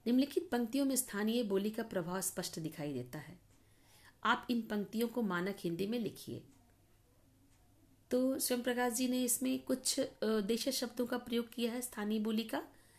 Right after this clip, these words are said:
कोई ग्राहक आ गया, समझो ग्राहक, हम समझ रहे हैं कि ग्राहक किसको कहा गया है? ग्राहक को। उसको चौड़े चौखट चाहिए तो कैप्टन किधर से लाएगा? उसको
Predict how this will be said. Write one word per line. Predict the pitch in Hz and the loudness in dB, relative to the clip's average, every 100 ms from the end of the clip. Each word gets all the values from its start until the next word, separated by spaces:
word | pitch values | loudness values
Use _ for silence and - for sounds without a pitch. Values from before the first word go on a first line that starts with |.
| - - - - | -20 -20 -20 -2
कोई | - 285 | 6 6
ग्राहक | 185 165 214 220 220 - | 6 6 6 4 -2 -6
आ | 156 | -4
गया, | 151 151 | -4 -6
समझो | - 139 135 147 | -6 -6 -8 -6
ग्राहक, | 160 208 202 170 - - - - _ - - - - _ - - | 0 2 2 -2 -6 -16 -20 -20 _ -20 -20 -20 -20 _ -20 -10
हम | 202 | -4
समझ | - 226 254 | 0 0 0
रहे | 269 254 | 0 0
हैं | 285 | 0
कि | 277 | 0
ग्राहक | 220 226 233 | 0 0 0
किसको | 247 - | -2 -2
कहा | 254 233 233 | -4 -4 -2
गया | 240 | -2
है? | 240 | -2
ग्राहक | 196 175 165 170 - - | 0 0 0 -4 -10 -10
को। | 147 - - - - - - - | -10 -12 -20 -20 -20 -20 -12 0
उसको | 247 - 294 | 2 4 2
चौड़े | 285 226 208 247 | 2 4 4 2
चौखट | 247 202 - 240 220 | 0 -4 -2 -6 -2
चाहिए | 175 175 185 247 - - - - _ - | -2 0 -2 -2 -6 -20 -20 -20 _ -4
तो | 254 | -2
कैप्टन | 254 202 196 262 254 | 2 0 2 2 2
किधर | - 247 254 247 | 0 6 6 6
से | - 160 | 2 -2
लाएगा? | 147 117 107 - - - - _ _ - | -2 -4 -6 -12 -18 -20 -20 _ _ -2
उसको | 233 - 277 285 | 0 2 2 2